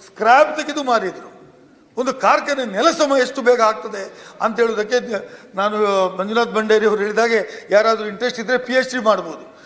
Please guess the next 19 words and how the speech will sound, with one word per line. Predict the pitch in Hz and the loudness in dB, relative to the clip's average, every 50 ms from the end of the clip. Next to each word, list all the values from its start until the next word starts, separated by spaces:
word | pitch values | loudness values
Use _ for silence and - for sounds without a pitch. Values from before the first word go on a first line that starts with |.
| - - - - | -20 -8 0 2
ಸರ್ಕಾರದ | 190 214 240 233 240 233 220 220 | 2 4 4 4 2 2 2 0
ದುಡ್ಡು | 208 180 214 208 175 208 202 190 190 - - - - - - 147 | -4 -4 -4 -4 -2 0 -2 -2 -2 -4 -14 -20 -20 -20 -18 -12
ಇನ್ವೆಸ್ಟ್ಮೆಂಟ್ | 165 190 226 240 233 240 247 262 226 247 | -6 -2 -2 -2 -2 0 -2 0 4 6
ಹೇಗೆ, | 254 254 247 269 285 - - - - - - - - - - 165 | 4 6 6 2 0 0 0 -6 -10 -16 -20 -20 -20 -20 -16 -8
ಮುಳುಗಿಸುವುದು | 170 190 226 254 254 262 - 269 262 233 | -6 -4 -2 0 0 0 0 0 2 6
ಹೇಗೆ | 269 262 262 277 302 - - - - - - - - 190 | 6 6 6 6 2 2 2 0 -4 -14 -16 -10 -4 -2
ಮತ್ತು | 214 220 220 254 | -2 0 -2 -4
ಸ್ಕ್ರ್ಯಾಪ್ | 233 - - - 196 208 240 247 247 240 233 226 - | -8 -8 -4 0 4 4 4 4 2 -2 -6 -6 -6
ಸಹಿತ | - 226 220 220 214 | -4 -2 -2 0 0
ಅದನ್ನು | 247 226 208 202 208 208 226 262 247 - - - - 190 | 0 0 0 -2 -4 -4 -4 -6 -6 -8 -14 -18 -12 -10
ಮುಚ್ಚುವುದು | 208 214 214 226 220 190 226 | -10 -8 -8 -8 -6 0 2
ಹೇಗೆ, | 220 214 208 208 196 190 180 - - - - - - 175 | 2 2 2 2 -2 -2 -4 -6 -10 -16 -16 -16 -10 -2
ಇದರ | 170 226 226 | 0 0 0
ಬಗ್ಗೆ | 202 214 202 214 | 0 -2 -4 -4
ಒಂದು | 208 202 208 196 190 180 | -4 -4 -4 -4 -4 -6
ಪಿ | - - 185 226 | -6 -4 0 0
ಎಚ್ | 247 247 247 - | 0 0 0 -6
ಡಿ | 240 | -2
ಮಾಡುವಂಥ | 226 226 220 214 214 208 180 - | 0 2 2 2 0 0 0 2